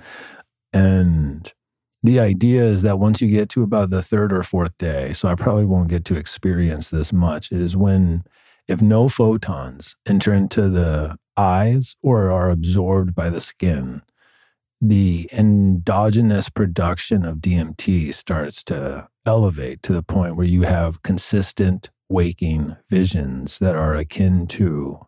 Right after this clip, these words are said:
a D M T experience. That's cool. But what really blows my mind is what is the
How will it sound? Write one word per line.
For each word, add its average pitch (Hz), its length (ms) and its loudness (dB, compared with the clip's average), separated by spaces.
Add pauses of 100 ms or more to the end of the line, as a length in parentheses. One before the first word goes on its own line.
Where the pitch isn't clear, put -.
a 92 60 0
D 87 160 0
M 80 100 -2
T 87 160 0
experience. 78 720 -6 (1400)
That's - 260 0
cool. - 420 -2 (1120)
But 92 280 0 (420)
what 113 260 2 (100)
really 131 600 2 (180)
blows 104 400 2
my 95 160 2
mind 76 640 -6
is 92 360 -2 (240)
what 95 380 0 (640)
is 107 260 2
the 87 180 -4